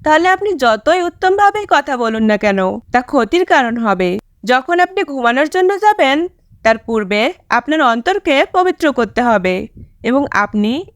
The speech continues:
এমনভাবে ঘুমানোর জন্য যাবেন যেন আপনি মৃত্যুর জন্য যাচ্ছেন। বাহলুল দরবেশের এই কথাগুলি শেষ হওয়ার সাথে সাথেই জুনাইদ বাগদাদি রহমতুল্লাহি তার হাতে চুম্বন করলেন।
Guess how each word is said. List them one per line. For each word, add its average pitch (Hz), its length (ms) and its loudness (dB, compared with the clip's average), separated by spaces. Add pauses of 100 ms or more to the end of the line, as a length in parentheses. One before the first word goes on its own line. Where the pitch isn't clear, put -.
এমনভাবে 339 500 2
ঘুমানোর 381 440 0
জন্য 392 280 0
যাবেন 359 480 2 (360)
যেন 294 180 2
আপনি 359 260 0
মৃত্যুর 320 460 -2
জন্য 415 280 0
যাচ্ছেন। 214 640 -2 (220)
বাহলুল 240 400 0
দরবেশের 370 580 0 (160)
এই 262 200 0
কথাগুলি 294 500 0
শেষ 254 340 -4
হওয়ার 311 180 2
সাথে 247 360 -4
সাথেই 349 540 -2 (420)
জুনাইদ 311 340 0
বাগদাদি 359 380 0
রহমতুল্লাহি 339 920 0 (360)
তার 294 140 2
হাতে 269 320 0
চুম্বন 320 500 0
করলেন। 208 560 -2